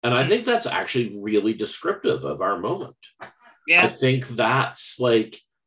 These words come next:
Speaker 1: you di-, you discover at this moment, whether you're a commoner, uh, whether you're, you know, uh, one of the folk,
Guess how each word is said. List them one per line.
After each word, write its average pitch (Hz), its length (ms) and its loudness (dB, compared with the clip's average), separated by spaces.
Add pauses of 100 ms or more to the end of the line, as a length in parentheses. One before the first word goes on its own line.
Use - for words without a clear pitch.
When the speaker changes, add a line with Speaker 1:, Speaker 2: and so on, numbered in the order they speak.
(160)
Speaker 1:
you 143 240 4
di-, 127 380 0
you 127 160 2
discover 120 1000 0
at 127 200 -2
this 117 280 0
moment, 135 720 -6 (120)
whether 104 840 2
you're 95 360 0 (100)
a 85 80 -12
commoner, 80 840 -2 (680)
uh, 92 600 2
whether 101 600 -2
you're, 92 540 -2
you 117 200 0
know, 87 420 0
uh, 90 760 -4 (220)
one 120 200 -2
of 92 140 -6
the 107 100 -2
folk, 117 640 -4